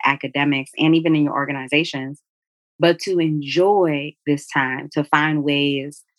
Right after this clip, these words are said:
to have an, a great time, to really have a time in college where you can go back and talk about it and say, "I'm so happy for the relationships I formed with my friends, for the things that I got involved in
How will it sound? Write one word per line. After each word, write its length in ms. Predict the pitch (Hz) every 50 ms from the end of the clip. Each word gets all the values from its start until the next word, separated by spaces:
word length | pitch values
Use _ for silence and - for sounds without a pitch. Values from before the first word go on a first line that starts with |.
| _ _ _ _ _ _
to 140 | - - 160
have 480 | 151 156 156 151 143 147 143 139 139 135 _ _ 160
an, 160 | - 170 151 -
a 120 | 165 156
great 280 | 139 139 143 160 156 - -
time, 220 | 135 117 120 - - - - - - - - - - -
to 160 | - 180 160 151
really 300 | 156 165 165 160 156 160
have 400 | 165 156 147 147 147 143 139 151 -
a 80 | 156 151
time 340 | - - 147 139 143 139 139
in 80 | 135
college 380 | 139 - 143 135 135 139 135 139
where 100 | 139 131
you 160 | 131 131 131
can 160 | - 135 123
go 160 | 127 131 127
back 240 | 123 131 127 131 - - -
and 160 | 131 127 127
talk 220 | - 131 131 -
about 240 | - 143 127 127 127
it 60 | 127
and 140 | 127 131 143
say, 120 | - - 131
"I'm 160 | 131 - 151
so 180 | - - 131
happy 360 | 139 139 135 - - - 151 -
for 100 | - 135
the 100 | 139 131
relationships 680 | 135 131 131 131 127 127 131 - 135 131 - 131 127 - -
I 100 | 95 113 - _
formed 400 | 127 127 127 127 127 127 131 - _ _ _ _ _ _ _ _ -
with 120 | 151 151
my 160 | 175 127 127 - _
friends, 360 | - 143 139 139 135 131 -
for 100 | - 131
the 100 | 131 131
things 240 | - 139 135 135 131
that 80 | 139
I 100 | 127 127
got 200 | 123 127 127 123
involved 540 | 123 123 127 123 127 123 123 127 131 131 131
in 420 | 131 123 123 123 123 123 123 123